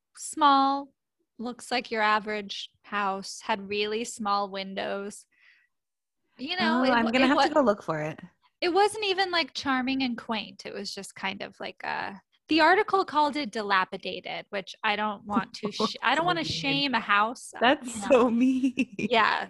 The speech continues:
Speaker 1: it called it
Speaker 2: Okay.
Speaker 1: dil-, it called it dilapidated.
Speaker 2: Oh, that is so mean, but also, like, Jen,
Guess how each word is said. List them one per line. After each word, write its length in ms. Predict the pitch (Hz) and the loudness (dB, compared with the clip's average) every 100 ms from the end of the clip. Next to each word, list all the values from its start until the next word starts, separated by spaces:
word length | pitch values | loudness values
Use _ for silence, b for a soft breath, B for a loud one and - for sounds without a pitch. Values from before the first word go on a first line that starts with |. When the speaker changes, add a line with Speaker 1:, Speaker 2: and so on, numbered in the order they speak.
| _ - | _ -6
Speaker 1:
it 200 | 240 - | -6 -2
called 300 | - 269 226 | 2 4 4
it 80 | 220 | 2
Speaker 2:
Okay. 20 | 160 | 0
Speaker 1:
dil-, 200 | 202 - | -4 -4
it 160 | - 247 | -4 -2
called 240 | - 330 349 | 4 6 6
it 120 | 339 | 2
dilapidated. 840 | 240 190 - - - - - - _ _ - | 0 -2 -4 -6 -12 -12 -10 -12 _ _ 2
Speaker 2:
Oh, 300 | 311 330 311 | 6 6 6
that 220 | 311 - | 4 4
is 220 | - 285 | 0 -2
so 240 | - 262 269 | -2 0 0
mean, 460 | 254 247 247 226 | 2 2 2 0
but 340 | 208 208 208 - | 2 4 4 2
also, 720 | 214 226 - 226 233 233 233 | 0 0 0 0 0 -2 -4
like, 380 | 220 208 208 - _ _ _ _ _ _ _ _ | -2 -2 -2 -6 _ _ _ _ _ _ _ _
Jen, 540 | 233 226 254 254 254 | 2 4 4 2 0